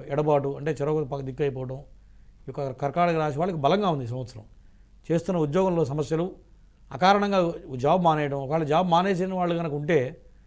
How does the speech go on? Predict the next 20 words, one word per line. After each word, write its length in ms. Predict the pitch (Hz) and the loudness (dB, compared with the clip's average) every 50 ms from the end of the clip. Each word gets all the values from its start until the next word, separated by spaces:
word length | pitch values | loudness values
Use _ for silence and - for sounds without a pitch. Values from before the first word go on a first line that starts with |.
| - - 147 | -18 -12 -2
జాబ్ 280 | 131 165 202 208 170 | 2 2 2 4 4
దొరకదు 280 | 151 160 180 185 185 156 | 4 4 4 4 2 2
వాళ్ళకి. 300 | 131 113 101 92 - - - - - - - - - - - - 190 | 0 0 -2 -6 -10 -14 -20 -20 -20 -20 -20 -20 -20 -20 -12 -6 0
ఈ 80 | 208 | 2
రకమైన 600 | 208 190 185 202 208 202 190 180 170 170 170 170 - - - | 2 2 2 2 2 2 2 0 0 -2 -4 -6 -10 -8 -6
శని 100 | 165 180 | -4 -4
ప్రభావం 500 | 170 175 175 160 160 160 160 190 240 240 - - - - - - - _ _ - | 0 2 4 4 6 6 4 2 0 -4 -6 -14 -20 -20 -20 -20 -20 _ _ -8
ఈ 40 | 175 | 0
కర్కాటక 400 | 175 180 - - 214 214 208 190 | 0 0 2 4 4 4 4 4
రాశి 260 | 185 170 170 160 147 | 4 4 4 4 2
వాళ్ళకి 220 | 156 180 208 185 | 2 2 2 2
బలంగా 220 | 151 143 151 143 135 | 2 2 2 2 -2
ఉంది. 280 | 120 101 92 98 - - - - - - - - _ - - - | -6 -8 -10 -14 -18 -20 -20 -20 -20 -20 -20 -20 _ -20 -10 0
కాబట్టి 640 | 151 180 202 220 196 175 170 147 165 202 226 - - - - _ _ - - _ _ _ _ - | 2 4 4 4 4 2 2 0 0 -2 -4 -10 -16 -20 -20 _ _ -20 -20 _ _ _ _ -6
ఈ 80 | 156 | -2
నెల 160 | 160 175 196 214 | 0 2 4 4
పదకొండవ 400 | 180 175 180 175 202 196 196 185 | 4 4 4 4 4 2 4 4
తారీఖున 340 | 180 170 165 156 175 202 | 6 4 4 2 0 0
మన 160 | 214 196 165 139 | 0 0 0 0
పీఠంలో 580 | 127 143 151 151 160 180 196 226 247 - - | 0 0 0 0 2 2 2 2 2 0 -6